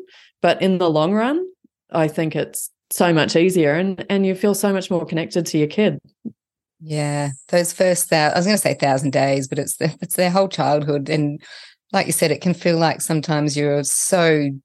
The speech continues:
Speaker 2: deep in the depths of just constantly talking and coaching and teaching and mentoring and, but,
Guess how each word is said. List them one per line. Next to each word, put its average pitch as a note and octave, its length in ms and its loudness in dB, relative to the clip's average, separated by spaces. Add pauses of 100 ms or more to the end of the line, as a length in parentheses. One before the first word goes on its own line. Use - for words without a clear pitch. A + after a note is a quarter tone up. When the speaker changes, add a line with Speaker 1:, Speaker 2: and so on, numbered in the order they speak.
(100)
Speaker 2:
deep D3 380 -2 (100)
in D#3 100 -2
the C#3 100 -2
depths C3+ 500 -2
of D3 160 -6
just - 340 -8 (760)
constantly F3 800 -2
talking D#3 600 2
and C#3 180 -2
coaching D#3 680 0
and C#3+ 180 -2
teaching E3+ 580 0
and D3 160 2
mentoring D#3 840 2
and, D3 240 -4 (840)
but, F3+ 340 2